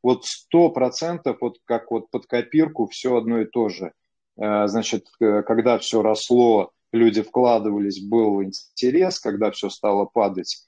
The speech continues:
интерес, конечно же, снизился. Пошли эти разговоры, опять же, что это все, м, э, так сказать, э,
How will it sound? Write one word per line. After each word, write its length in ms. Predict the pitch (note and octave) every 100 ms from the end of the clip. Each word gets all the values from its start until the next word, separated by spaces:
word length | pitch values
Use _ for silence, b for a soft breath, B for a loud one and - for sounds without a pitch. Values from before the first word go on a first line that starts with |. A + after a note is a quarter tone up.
| -
интерес, 500 | A2 - A2 G#2 -
конечно 420 | A2 G#2+ G#2 F#2+ F#2
же, 120 | F#2
снизился. 840 | - C#3 F#3 E3+ D3 - C#3+ C3+ _ _ -
Пошли 340 | A#2 - A2+
эти 160 | G#2 G2+
разговоры, 680 | G2+ F#2+ G#2+ A2 A2 G2
опять 280 | G2 G#2+ F#2
же, 80 | F#2
что 220 | - G#2+
это 260 | F#2+ - F2+
все, 400 | - G#2 F#2+ - _ _ _
м, 200 | - -
э, 180 | - G1+ - -
так 120 | -
сказать, 420 | - F2+ -
э, 60 | -